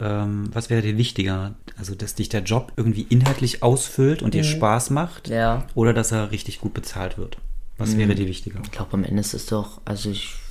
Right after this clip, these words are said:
Speaker 2: weiß nicht, aber ich glaube, also ich würd eher auf jeden Fall sagen, dass, dass mir der Job Spaß macht und das halt leidenschaftlich eher was ist für mich.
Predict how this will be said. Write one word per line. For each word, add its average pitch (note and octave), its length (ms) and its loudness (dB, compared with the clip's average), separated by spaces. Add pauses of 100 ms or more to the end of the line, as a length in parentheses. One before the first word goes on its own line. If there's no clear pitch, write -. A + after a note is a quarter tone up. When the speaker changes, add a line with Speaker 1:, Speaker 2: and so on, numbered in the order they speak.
(140)
Speaker 2:
weiß G#2+ 140 -6
nicht, B2 200 -2
aber G#2+ 100 0
ich G#2 100 -4
glaube, G#2+ 260 2
also A2+ 160 0
ich A2+ 140 -2
würd B2 140 0
eher C3 220 6
auf B2+ 140 2
jeden B2+ 120 4
Fall A#2+ 160 4
sagen, A#2 280 4
dass, - 320 -4
dass - 200 -4
mir A2+ 120 2
der G#2+ 120 0
Job G#2+ 220 0
Spaß G#2 380 2
macht C3 320 -2
und G#2+ 160 -4
das - 220 -8
halt G#2+ 360 -4
leidenschaftlich A#2 760 -2
eher B2+ 220 0
was - 280 -8 (420)
ist C3 220 2
für C3 100 0
mich. C3 400 2